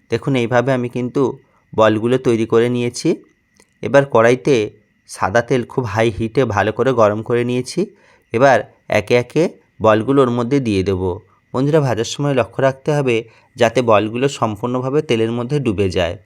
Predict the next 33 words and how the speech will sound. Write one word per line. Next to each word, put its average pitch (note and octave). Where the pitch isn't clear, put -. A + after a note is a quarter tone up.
আর A#2
এই A#2
সময় C#3
গ্যাসের A#2
ফ্লেমটা C3+
একদমই B2
লো A2+
করা A#2
চলবে A#2
না, D3
মিডিয়াম A#2+
থেকে C#3+
হাইয়ে G#2+
রাখতে G2
হবে। F#2+
আর A#2+
ধীরে A#2+
ধীরে C#3
এইভাবে B2+
তেলটাকে A#2+
নাড়াতে G2+
হবে, G2
তাহলে A2+
সব A#2+
দিক A#2+
থেকে C#3+
সুন্দরভাবে A#2+
ভাজা G#2
হয়ে G2
যাবে। F#2
আর G#2
না G#2
হলে B2+